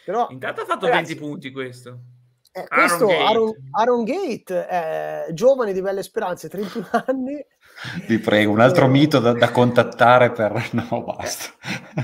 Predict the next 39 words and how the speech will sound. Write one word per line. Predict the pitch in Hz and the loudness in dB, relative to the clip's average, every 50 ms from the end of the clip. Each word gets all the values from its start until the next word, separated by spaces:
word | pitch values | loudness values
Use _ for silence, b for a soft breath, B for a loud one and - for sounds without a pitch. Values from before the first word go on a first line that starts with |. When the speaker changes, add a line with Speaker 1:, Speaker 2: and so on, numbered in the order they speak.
| - - | -6 0
Speaker 1:
Aaron | 190 214 233 240 226 226 220 | 2 4 4 4 4 2 0
Gate, | 190 196 185 165 147 147 143 - - - 151 143 _ - | 0 -2 -2 -2 -4 -8 -10 -12 -16 -18 -20 -18 _ -10
Aaron | 180 196 202 196 196 | -8 -8 -6 -8 -8
Gate. | 170 165 151 - 165 | -8 -10 -10 -10 -10
Abbiamo | 165 185 220 240 240 233 | -6 -6 -4 -4 -4 -4
anche | 226 208 - - 214 202 202 - _ - | -6 -6 -4 -2 -2 -2 -2 -2 _ -14
James | 170 147 220 233 240 226 180 - - - | -12 -8 -6 -4 -4 -4 -6 -10 -10 -8
Oram, | 185 175 156 147 143 139 131 139 139 147 | -8 -6 -6 -6 -10 -12 -16 -16 -16 -14
eh, | 160 175 | -12 -12
attenzione, | 165 151 _ - 165 156 - 185 175 156 | -12 -12 _ -14 -16 -12 -12 -12 -12 -8
James | 151 185 196 190 185 180 - | -6 -4 -4 -4 -4 -6 -6
Speaker 2:
<laughs> | |
Speaker 1:
Oram, | 202 208 226 226 214 202 185 | -6 -4 -4 -4 -4 -6 -6
Speaker 2:
Sì. | 185 180 | -6 -6
Speaker 1:
eh, | 175 170 | -6 -8
ha | 165 165 - 175 | -8 -10 -12 -10
fatto | - 330 - 415 | -10 -8 -8 -8
anche | - - | -6 -6
il | 214 175 | -8 -8
Tour | - 233 233 | -6 -6 -6
of | 208 165 151 | -6 -6 -6
Norway | 165 180 190 180 147 131 123 127 127 127 123 | -10 -10 -10 -10 -10 -12 -16 -20 -20 -18 -14
Speaker 2:
Sì, | 147 170 190 190 | -10 -6 -4 -4
Speaker 1:
l'anno, | - | -4
Speaker 2:
però | - 175 180 196 214 220 | -2 0 2 2 4 6
è | 208 180 | 6 6
il | 170 165 165 196 | 6 4 4 2
Speaker 1:
l'anno | 208 214 175 | 2 0 0
scorso, | 170 | 0
Speaker 2:
duemilaventuno. | 170 196 185 156 160 | 0 -2 -2 -2 -2
Speaker 1:
quest'anno | 185 175 - 254 269 269 247 | -4 -6 -4 -4 -2 0 0
non | 214 196 180 | 0 -2 -4
ha | - - | -6 -8
co-, | - 151 135 127 | -10 -12 -12 -12
quest'anno | - 156 - 214 226 240 | -14 -12 -8 -6 -4 -4
non | 220 - | -2 -2
ha | |
Speaker 2:
Quest'anno | 180 170 156 - 247 254 226 247 214 | -2 -2 -2 -2 -2 -2 -2 -2 -4
Speaker 1:
corso. | 202 196 151 | -4 -6 -6